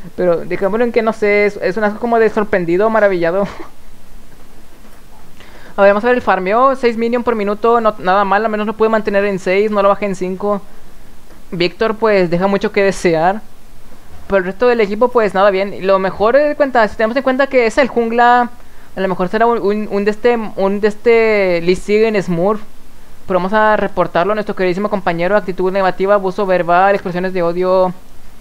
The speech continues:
Dijo... ¿era Lee Sin? No, era, era Maestro Yi. No, lo ando confundiendo, era Maestro Yi.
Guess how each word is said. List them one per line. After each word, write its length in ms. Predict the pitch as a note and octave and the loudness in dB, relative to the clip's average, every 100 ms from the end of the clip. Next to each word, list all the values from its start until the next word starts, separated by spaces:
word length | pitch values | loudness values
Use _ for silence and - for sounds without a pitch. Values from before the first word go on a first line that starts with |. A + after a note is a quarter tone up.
| - - - - - - | -10 -10 -10 -12 -12 -8
Dijo... 1300 | F3 F#3+ G3 A3+ A3+ A3 G#3+ G3+ F#3 F3 E3 D#3+ - - - - - - - - - - - - - - - - | -4 -4 -2 0 2 4 6 6 6 6 4 0 -4 -12 -14 -14 -12 -12 -10 -10 -10 -12 -12 -12 -12 -12 -12 -10
¿era 200 | - F3+ | -2 0
Lee 120 | B3+ C4+ | 0 -2
Sin? 420 | D4+ D4+ C#4+ A3+ | 0 0 0 0
No, 160 | A3+ C#4 | 4 4
era, 160 | C#4+ G3 | 4 4
era 140 | A3+ | 2
Maestro 320 | C4+ C4 C#4 | 2 0 0
Yi. 280 | A3 F#3 C4 | 0 0 -4
No, 200 | G3+ C3 | -4 -2
lo 80 | F3+ | 0
ando 100 | A3 | 0
confundiendo, 380 | A#3 G#3 G3 A3 | -2 -2 0 0
era 100 | A#3 | 2
Maestro 300 | G#3+ G#3+ G#3 | 0 0 -2
Yi. 260 | F#3+ G#3 | 0 -2